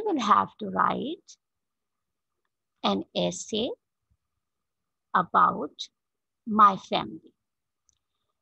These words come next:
So first see that how many things are important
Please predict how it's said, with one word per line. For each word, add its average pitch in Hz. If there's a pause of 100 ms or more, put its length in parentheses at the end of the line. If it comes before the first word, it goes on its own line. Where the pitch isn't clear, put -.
(180)
So - (100)
first 294
see 202 (420)
that 233 (800)
how 240
many 240 (100)
things 254 (120)
are 196 (140)
important 196